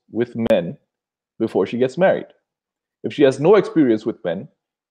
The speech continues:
on what basis does she have, or what criteria is she able to judge whether a man is good for her? What is required is another man who is wise to the ways of the world,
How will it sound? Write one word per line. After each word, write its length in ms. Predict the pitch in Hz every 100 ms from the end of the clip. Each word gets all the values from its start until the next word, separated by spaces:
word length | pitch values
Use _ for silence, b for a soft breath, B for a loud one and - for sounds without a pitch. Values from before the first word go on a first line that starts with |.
| -
on 160 | 117
what 200 | 127 156
basis 360 | 139 170 143 120
does 160 | 120 120
she 160 | 139
have, 380 | 131 117 95 131 _ _ _ _
or 140 | 101 101
what 200 | 117 -
criteria 540 | 113 117 160 165 127
is 140 | 107 -
she 200 | 151 139
able 420 | 131 95 123 - _ _ _ _ _ _
to 120 | - 123
judge 340 | 131 127 120
whether 240 | 117 117
a 60 | 123
man 260 | 110 101 104
is 120 | 104
good 220 | 165 175
for 140 | 110
her? 200 | - - _ _ _ _ _ _ _ _ _ _ _ _ _
What 160 | 123
is 140 | 127 120
required 420 | 123 160 190 165
is 100 | 127
another 360 | 127 131 202 175
man 380 | 113 101 120 - _ _ _
who 80 | 123
is 120 | 120
wise 720 | 107 117 135 143 120 110 - _
to 100 | -
the 100 | 120
ways 240 | 113 117 107
of 100 | 101
the 80 | 101
world, 440 | 101 80 95